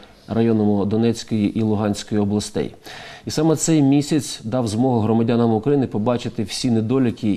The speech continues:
і вади діяльності адміністрації, побачити те, чим насправді є антитерористична операція для різних верств соціальних груп населення – для волонтерів, для бійців антитерористичної операції і для олігархів. Саме про перебіг подій,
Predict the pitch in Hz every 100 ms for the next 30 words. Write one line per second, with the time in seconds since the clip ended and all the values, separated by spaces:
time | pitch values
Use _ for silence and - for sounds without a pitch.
0 | - 113 98 120 117 107 95 - - -
1 | _ 110 113 123 120 113 - 113 110 107
2 | - 135 127 123 - 107 117 117 117 -
3 | 101 - 143 147 - 127 110 107 - 131
4 | 123 104 101 98 113 92 110 107 107 104
5 | - 107 - 107 104 113 117 107 - 92
6 | 85 - - 107 113 131 110 110 104 -
7 | 101 117 120 - - 98 117 107 104 101
8 | 113 104 104 - 113 101 95 85 - -
9 | - _ 101 113 104 110 110 151 143 117
10 | 95 104 101 85 - 107 107 - 117 107
11 | - 104 101 107 104 - 101 - 104 123
12 | - 143 - 123 104 - - - 107 113
13 | 107 104 98 - - - - - - -
14 | - 160 156 120 139 131 - 135 123 110
15 | - 127 127 160 156